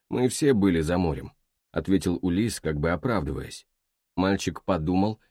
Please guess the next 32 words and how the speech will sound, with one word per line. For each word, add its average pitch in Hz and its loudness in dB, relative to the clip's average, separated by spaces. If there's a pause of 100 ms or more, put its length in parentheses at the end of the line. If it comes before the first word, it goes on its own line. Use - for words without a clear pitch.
и 127 2
сделал 92 2
ещё 98 -2
шаг. - -8 (840)
«И 107 0
оставили 113 0
дома 107 2
жену 104 2
и 104 0
сына?» 120 0 (720)
Улис, 101 2
никогда 98 2
ни 98 2
перед 90 0
кем 92 0
не 87 0
отступавший, 85 -4 (260)
отступил 95 -2
от 78 -4
ребёнка. 90 -2 (480)
Отступил 110 0
так 92 0
резко, 104 0
что 82 -2
постороннему 95 0
показалось 85 -2
бы, 67 -6 (220)
будто 110 2
его 101 4
тронули 107 0
электрическим 95 0
проводом. 76 -2